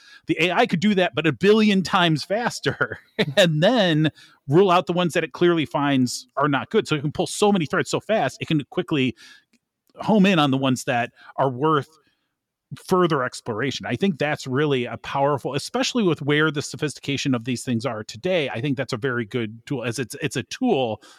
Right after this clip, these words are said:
It's not a complete solution at this point, but it will help a human do what a human does best by amplifying the things that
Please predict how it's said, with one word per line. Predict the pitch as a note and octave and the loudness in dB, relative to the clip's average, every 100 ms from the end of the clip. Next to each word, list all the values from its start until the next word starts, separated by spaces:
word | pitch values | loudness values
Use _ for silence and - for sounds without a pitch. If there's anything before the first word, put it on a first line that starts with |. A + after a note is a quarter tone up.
| _ | _
It's | - B2+ - | -8 -4 0
not | F#3 | 0
a | G3+ | 0
complete | - E3 F3+ - | -4 -2 -2 -2
solution | - A#2 F3+ A#3 - A#2 | -6 -4 -2 -2 -2 -4
at | G#2+ | -4
this | G#2 - | -10 -14
point, | - A2+ G#2 G2+ - _ - - - | -10 -8 -6 -8 -14 _ -20 -16 -6
but | D3+ | -4
it | |
will | D3+ D3 | -2 -2
help | - G3 D3+ | 0 -2 -2
a | |
human | C3 D#3 C3+ C3 A#2+ A2+ A2+ - _ _ - | -2 0 2 2 0 0 -2 -8 _ _ -6
do | E3+ | -2
what | E3 | 0
a | C#3 | -2
human | - A#3 G3 | 2 2 4
does | C3 G#2 | 0 -2
best | - G#2 G2 F#2+ - | -6 -6 -6 -10 -8
by | B2+ B2+ - | -8 -6 -2
amplifying | F3 D#3 E3 C#3+ C3 A#2+ | -4 -2 -4 -2 -2 -2
the | B2 | -2
things | C3+ A#2 - | -2 -2 -4
that | B2 A2+ | -6 -6